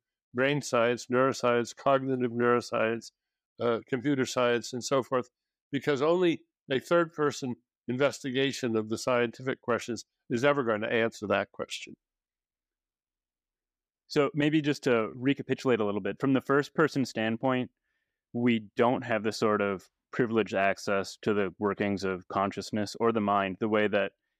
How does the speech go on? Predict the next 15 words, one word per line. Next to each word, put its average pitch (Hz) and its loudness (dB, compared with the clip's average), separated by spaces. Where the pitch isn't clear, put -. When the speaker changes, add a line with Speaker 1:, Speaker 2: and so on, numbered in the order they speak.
Speaker 2:
people 110 2
have 98 0
thought 98 4
since 95 -6
Descartes, 98 0
perhaps. 85 -4
And 117 0
this 135 4
Speaker 1:
No, 208 6
Speaker 2:
leads 208 2
Speaker 1:
since 202 0
Descartes, 180 0
really. 135 0
Uh, 135 2
his 147 0